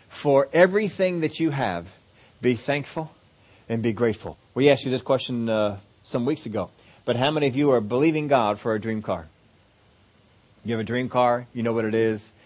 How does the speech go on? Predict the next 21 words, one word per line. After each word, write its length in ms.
If 100
I 100
were 100
to 60
ask 240
you 100
what's 160
your 80
dream 200
car, 200
you 140
would 180
say 300
exactly 840
what 220
that 200
car 240
is, 160
probably 380
the 80
color. 280